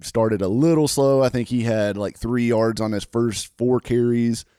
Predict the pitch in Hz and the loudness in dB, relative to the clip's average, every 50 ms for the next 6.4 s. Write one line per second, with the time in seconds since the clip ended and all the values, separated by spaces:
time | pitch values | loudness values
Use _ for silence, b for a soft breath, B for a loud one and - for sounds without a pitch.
0 | _ _ _ _ - 117 117 117 113 107 110 117 113 - - 110 101 104 107 113 | _ _ _ _ -6 -4 -2 -2 -2 -2 -2 -2 -2 -2 -2 -2 -2 0 -2 -2
1 | 107 110 107 95 104 110 110 107 95 80 104 104 95 98 98 92 95 101 98 95 | -2 -2 -4 -4 -2 -2 -2 -2 -2 -2 -2 -2 -2 -4 -6 -4 -2 -2 0 0
2 | 98 95 98 90 87 95 98 98 95 87 92 90 - 76 80 80 82 82 80 71 | 0 -2 -2 -4 -4 -4 -4 -4 -4 -4 -6 -6 -4 -4 -4 -4 -4 -4 -6 -6
3 | 71 - - - 90 85 78 76 73 73 - - - - 95 92 87 80 - - | -6 -10 -12 -8 -8 -6 -6 -4 -6 -6 -8 -10 -10 -10 -8 -8 -8 -8 -6 -4
4 | 92 92 90 95 98 104 95 101 107 104 104 107 113 135 143 139 131 127 120 107 | -2 -2 -2 -2 -4 -6 -6 -6 -4 -4 -4 -4 -2 -2 -2 -2 -2 -4 -2 0
5 | 120 120 120 120 107 - - _ _ _ _ _ _ _ _ _ _ - 147 196 | 0 0 0 0 -2 -4 -6 _ _ _ _ _ _ _ _ _ _ 0 0 0
6 | 208 190 156 127 135 139 120 | 2 2 0 0 0 0 -2